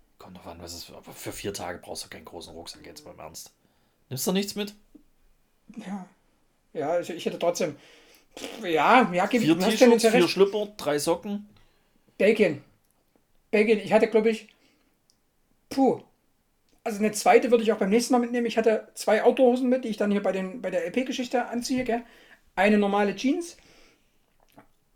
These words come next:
Speaker 2: und tausend T-Shirts, bestimmt fünf Pullover und alles. Aber alles völligster Müll. Vö-, völligster Müll.
Speaker 1: Viel zu viel.
Speaker 2: Viel zu viel mitgehabt,
Speaker 1: Ja,
Speaker 2: noch
Speaker 1: viel
Speaker 2: viel zu
Speaker 1: zu
Speaker 2: viel
Speaker 1: viel.
Speaker 2: mitgehabt. Ist aber
Speaker 1: Genau.
Speaker 2: gefühlt jedes Mal so.
Speaker 1: Genau,
Speaker 2: Ganz schwierig.
Speaker 1: so wie es eigentlich immer ist, ne? Und
Speaker 2: Ja,
Speaker 1: da
Speaker 2: ja.
Speaker 1: war's echt ideal.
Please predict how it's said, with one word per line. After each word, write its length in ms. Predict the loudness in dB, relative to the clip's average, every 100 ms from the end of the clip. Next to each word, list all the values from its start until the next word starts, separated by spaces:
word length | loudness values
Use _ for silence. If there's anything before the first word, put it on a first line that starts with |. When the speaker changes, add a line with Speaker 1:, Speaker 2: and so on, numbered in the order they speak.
| _ -4
Speaker 2:
und 200 | -2 2
tausend 320 | 6 6 6
T-Shirts, 540 | 2 4 2 2 -8 -12 -20 -20 -12
bestimmt 320 | -8 -2 0 0
fünf 280 | -2 0
Pullover 300 | 2 4 6
und 120 | 4 2
alles. 300 | -4 -4 -8 _ _ _ -4
Aber 100 | 0
alles 160 | 0 0
völligster 260 | -2 -4 -8
Müll. 220 | -6 -8 -10 -4
Vö-, 180 | -4 2
völligster 340 | 4 4 0
Müll. 260 | -2 -4 -8 _ _ _ _ _ -12
Speaker 1:
Viel 160 | -10
zu 100 | -6 0
viel. 120 | 4
Speaker 2:
Viel 140 | 4
zu 120 | 0
viel 120 | 0 0
mitgehabt, 340 | 0 -2 -2
Speaker 1:
Ja, 40 |
Speaker 2:
noch 120 | 2 4
Speaker 1:
viel 20 |
Speaker 2:
viel 80 | 2
zu 20 | -2
Speaker 1:
zu 40 |
Speaker 2:
viel 80 | 0
Speaker 1:
viel. 0 | 0
Speaker 2:
mitgehabt. 240 | 0 -2 -6
Ist 120 | -4 0
aber 140 | 0
Speaker 1:
Genau. 120 | 0 0
Speaker 2:
gefühlt 180 | 0
jedes 180 | -2 -2
Mal 140 | 0 0
so. 200 | -2 -4
Speaker 1:
Genau, 140 | -2 -2
Speaker 2:
Ganz 100 | -2
schwierig. 200 | -4 -2
Speaker 1:
so 120 | 0
wie 60 |
es 80 | 0
eigentlich 240 | -2 -2 -4
immer 200 | -4 -6
ist, 140 | -6
ne? 160 | -6 -6 -12 -20 -20 -8
Und 80 | -2
Speaker 2:
Ja, 40 |
Speaker 1:
da 260 | 4 4 4
Speaker 2:
ja. 60 | 2
Speaker 1:
war's 200 | 2 0
echt 300 | -4 -4 -6
ideal. 540 | -6 -2 0 0 -2